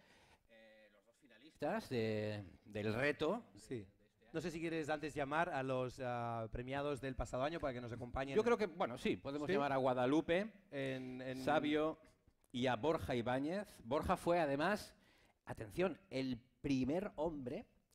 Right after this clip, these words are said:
Speaker 1: la primera persona que ganó el Premio Princesa de Girona de Investigación Científica.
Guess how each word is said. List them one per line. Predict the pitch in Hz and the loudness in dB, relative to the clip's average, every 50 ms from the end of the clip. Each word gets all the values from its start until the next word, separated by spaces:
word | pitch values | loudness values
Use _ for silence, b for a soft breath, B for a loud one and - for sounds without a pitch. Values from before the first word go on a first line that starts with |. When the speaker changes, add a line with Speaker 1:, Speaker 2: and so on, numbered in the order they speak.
| _ - | _ -14
Speaker 1:
la | - 98 | -14 -14
primera | - - 113 151 196 220 | -14 -10 -6 -6 -6 -4
persona | - 135 101 - - - 127 127 139 165 151 | -6 -8 -8 -8 -10 -8 -8 -6 -6 -8 -8
que | _ - 165 196 202 | _ -2 -2 0 0
ganó | 165 143 127 127 127 127 139 170 214 - b b b b b b b b _ | 0 0 0 0 0 -2 -2 -2 -4 -8 b b b b b b b b _
el | - 117 104 | -14 -12 -8
Premio | - 123 127 156 180 | -6 -4 -4 -4 -4
Princesa | - 139 117 107 123 120 - 165 | -6 -8 -8 -8 -8 -6 -4 -4
de | 156 139 | -4 -4
Girona | 117 117 107 107 120 147 | -4 -4 -6 -4 -4 -4
de | 160 | -4
Investigación | 143 113 113 - 107 101 95 95 117 131 | -4 -6 -6 -8 -8 -10 -6 -6 -6 -6
Científica. | - - 120 107 - 131 135 - - 120 - 98 87 78 | -4 -4 -6 -6 -6 -6 -6 -6 -6 -8 -6 -8 -10 -10